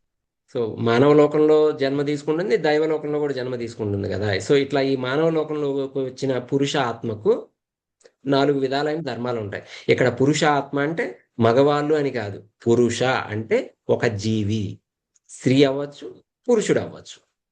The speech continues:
ఒక జీవి. ఆ జీవికి నాలుగు విధాలైన ధర్మాలు ఉంటాయంట. అవేంటంటే ధర్మ, అర్థ, కామ, మోక్ష. వీటితో కూడిన చతుర్విధ పురుషార్థాలు ఇవి.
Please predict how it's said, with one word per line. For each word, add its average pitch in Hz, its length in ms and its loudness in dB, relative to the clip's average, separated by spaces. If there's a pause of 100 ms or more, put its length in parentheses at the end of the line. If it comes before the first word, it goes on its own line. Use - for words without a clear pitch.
(240)
ఒక 120 160 -4
జీవి. 104 460 -6
ఆ 110 180 -2
జీవికి 170 680 -4 (280)
నాలుగు 156 280 2
విధాలైన 175 480 -4
ధర్మాలు 135 380 -4
ఉంటాయంట. 98 420 -12
అవేంటంటే 131 680 2 (580)
ధర్మ, 113 400 0 (280)
అర్థ, 107 280 0 (300)
కామ, 117 460 -2
మోక్ష. 101 400 -4 (1000)
వీటితో 147 420 2
కూడిన 147 500 -4 (380)
చతుర్విధ 139 400 0 (380)
పురుషార్థాలు 101 580 -2
ఇవి. 85 280 -4